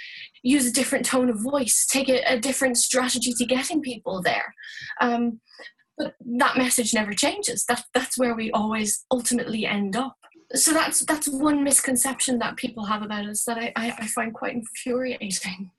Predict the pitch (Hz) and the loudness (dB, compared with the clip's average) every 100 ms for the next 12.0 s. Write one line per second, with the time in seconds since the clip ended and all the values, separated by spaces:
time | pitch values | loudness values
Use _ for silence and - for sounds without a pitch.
0 | - 254 262 269 269 294 285 - 262 - | -6 -2 2 2 2 2 0 -2 -2 -4
1 | - - - - - - - 262 240 262 | -4 -6 -8 -14 -16 -8 -2 0 0 0
2 | 254 285 - 214 - - _ _ - 220 | -2 -2 -4 -6 -16 -20 _ _ -4 -4
3 | 208 214 214 - 208 208 214 - - - | -4 -6 -4 -2 -2 -4 -4 -4 -4 -6
4 | 226 214 202 - - - _ 220 214 214 | -8 -8 -10 -12 -20 -20 _ -6 -4 -2
5 | 226 - 220 208 202 208 214 214 240 220 | -4 -6 -8 -8 -8 -6 -6 -6 -6 -6
6 | 220 - _ _ - 233 - - - 220 | -8 -12 _ _ -6 -2 -2 -2 -4 -2
7 | - 233 247 247 - - 240 220 214 233 | 0 2 2 0 -4 -4 -4 -2 -4 -2
8 | 269 247 220 208 202 214 - - 220 214 | -2 -2 -4 -4 -6 -8 -12 -8 -6 -4
9 | 214 - - 262 180 - _ _ _ _ | 0 0 2 0 0 -4 _ _ _ _
10 | _ _ _ _ _ _ _ - 262 254 | _ _ _ _ _ _ _ -12 -2 0
11 | 285 277 285 294 302 - - 247 277 262 | 2 2 4 4 2 0 -2 -2 -2 -4